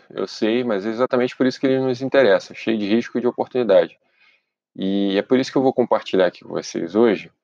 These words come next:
é, mais uma vez, mais de cinco anos depois, as palavras do Felipe Miranda, um relatório que ele soltou essa semana aqui através da Empírico.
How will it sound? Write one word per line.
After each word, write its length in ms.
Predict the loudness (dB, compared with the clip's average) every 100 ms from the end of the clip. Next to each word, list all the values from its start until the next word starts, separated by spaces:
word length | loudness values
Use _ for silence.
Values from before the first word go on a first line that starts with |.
| _ _ _
é, 120 | -10
mais 280 | -4 0 0
uma 180 | 0 -2
vez, 260 | 2 2
mais 220 | 2 0 -2
de 60 |
cinco 260 | -4 -2 0
anos 160 | -2
depois, 560 | -2 -4 0 0 0 -6 _ _ _ _ _ _
as 200 | -10 -2
palavras 640 | 2 4 4 4 0 -8
do 80 | -16
Felipe 340 | -12 -12 -10
Miranda, 420 | -10 -8 -8 -10 -14
um 100 | -4
relatório 440 | -2 0 -2 -2
que 100 | -4
ele 60 | -10
soltou 400 | -10 _ -8 -8
essa 140 | -8
semana 480 | -12 -10 -10 -10 -12
aqui 120 | -12
através 400 | -10 -6 -4 -2
da 80 | -4
Empírico. 300 | -4 -10